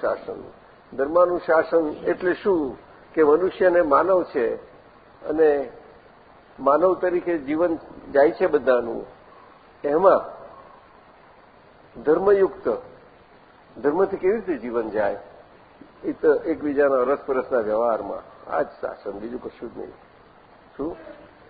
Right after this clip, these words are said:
અને એમાં જ્યારે આવું શાસન હોય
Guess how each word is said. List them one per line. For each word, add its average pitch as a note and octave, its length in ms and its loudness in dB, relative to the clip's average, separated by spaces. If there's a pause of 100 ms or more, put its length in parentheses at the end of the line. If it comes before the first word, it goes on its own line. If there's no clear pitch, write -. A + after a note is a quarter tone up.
(120)
અને D#3 200 2
એમાં G3 680 6 (680)
જ્યારે E3+ 200 6
આવું F3 300 4
શાસન F#3+ 460 0 (300)
હોય G#3+ 320 4